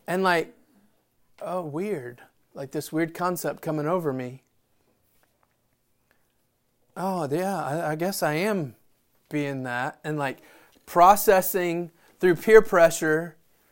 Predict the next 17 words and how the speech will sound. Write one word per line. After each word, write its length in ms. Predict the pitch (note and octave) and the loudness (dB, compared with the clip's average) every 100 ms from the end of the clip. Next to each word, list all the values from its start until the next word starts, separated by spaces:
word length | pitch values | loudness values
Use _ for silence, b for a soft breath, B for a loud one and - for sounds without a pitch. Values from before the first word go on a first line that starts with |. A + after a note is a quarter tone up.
| _ _ _ - | _ _ _ 0
is, 400 | F#3 F3 D#3 - - | 2 2 -2 -8 -4
is 200 | F#3 D#3+ | -2 2
this 520 | G3 F3+ - - - _ _ _ _ _ - | 2 0 -6 -8 -12 _ _ _ _ _ -10
something 520 | - G#3 G3+ A3 G#3 | -2 -2 0 -2 0
that 120 | E3+ | 4
I 60 | D#3+ | 4
pick 300 | D#3 G3 G3+ | 4 -2 2
up 260 | G3 - | 2 0
and 180 | D#3 D3 | -10 -8
put 240 | - G3+ | -2 -2
down? 500 | E3 F3+ G3 A3 A#3 - _ _ _ _ _ _ b b - | 0 0 0 -2 -10 -14 _ _ _ _ _ _ b b -8
Is 120 | D#3+ | -2
this 160 | F3 E3 | -2 0
something 420 | G3 G3 G3+ F#3 | 0 0 -2 0
that 140 | F#3 | 2
I 220 | F3 D3+ | 4 2
am? 600 | C#3 C#3+ F3 G3+ A#3 A#3+ | 0 -4 -2 -4 -6 -10